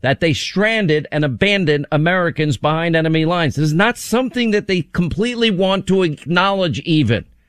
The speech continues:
At one point, I believe it was Secretary of Defense Austin admitting, "Well, there could be four thousand people there." I don't think it's four thousand, but there could be four thousand Americans there. Uh, you know, the fact that we don't have a,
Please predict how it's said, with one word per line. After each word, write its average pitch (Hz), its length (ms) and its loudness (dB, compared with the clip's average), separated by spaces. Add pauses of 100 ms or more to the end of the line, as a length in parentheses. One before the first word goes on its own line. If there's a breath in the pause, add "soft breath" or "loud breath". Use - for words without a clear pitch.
(480)
At 151 160 0
one 226 260 0
point, 180 280 -2
I 160 40 0
believe 175 300 0
it 190 40 0
was 165 200 0
Secretary 170 540 0
of 147 60 -2
Defense 175 460 0
Austin 185 560 -2 (460)
admitting, 170 400 0
"Well, 151 100 0
there 143 120 0
could 208 200 0
be 226 120 -2
four 131 760 -4
thousand 127 460 0
people 135 260 -2
there." 135 160 2
I 131 40 0
don't 156 200 0
think 254 320 -2
it's - 160 -4
four 139 280 0
thousand, 135 460 0
but 120 120 -2
there 104 120 -4
could 294 280 -2
be 320 140 2
four 147 260 -2
thousand 127 440 0
Americans 120 520 0
there. 135 320 0 (440 soft breath)
Uh, 190 140 -2
you 254 80 -4
know, 143 140 0
the 175 120 0
fact 254 320 0
that 170 140 0
we 233 220 0
don't 190 280 2
have 185 320 2
a, 147 160 0